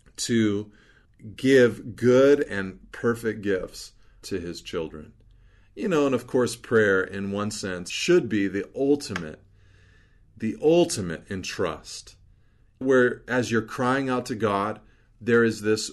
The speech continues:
wonderful dependence upon the Lord, first of all, a faith that he is able. But then also just this willingness as you're praying to say, "You know, Father, it's not as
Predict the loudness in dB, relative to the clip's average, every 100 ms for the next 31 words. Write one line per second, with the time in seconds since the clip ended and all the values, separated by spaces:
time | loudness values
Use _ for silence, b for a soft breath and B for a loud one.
0 | -14 -6 -2 2 2 0 -2 -2 0 -4
1 | -4 -14 -6 -4 -2 -4 -6 -12 -14 -16
2 | _ -14 -12 -10 -10 -8 -6 -4 -6 -6
3 | -6 -6 -8 -8 -6 -6 -6 -8 -12 2
4 | 4 6 4 -4 -16 -8 -8 -6 -4 -4
5 | -2 0 -2 -4 -8 _ _ b b b
6 | b b b b -10 -2 0 4 2 4
7 | 4 4 0 -2 -2 -2 0 2 2 2
8 | -2 -4 -2 2 4 4 0 0 -4 -2
9 | -2 -2 0 2 0 -2 -2 0 0 0
10 | -2 -4 -6 -6 -2 0 -2 -4 _ _
11 | _ _ _ _ _ -6 -2 -2